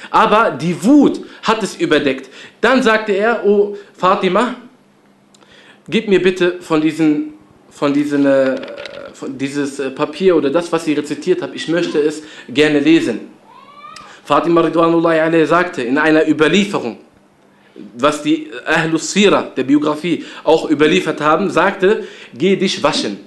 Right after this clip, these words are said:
denn ich will nicht, dass du, wenn du dich, wenn du nicht gewaschen bist, Rijis, wenn du nicht rein bist,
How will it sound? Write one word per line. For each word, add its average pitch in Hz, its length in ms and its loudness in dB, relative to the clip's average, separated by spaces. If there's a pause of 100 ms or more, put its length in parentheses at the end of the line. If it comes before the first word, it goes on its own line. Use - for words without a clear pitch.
denn 139 240 -2
ich 160 200 -8
will 170 80 2
nicht, 185 260 -2
dass 151 140 -4
du, 143 280 -4
wenn 139 140 -2
du 147 100 0
dich, 151 320 -6
wenn 135 300 -2
du 156 80 2
nicht 185 160 -4
gewaschen 170 400 -2
bist, 254 260 -4 (320)
Rijis, 233 460 0
wenn 139 140 2
du 160 60 4
nicht 170 200 -2
rein 208 160 4
bist, 233 180 -2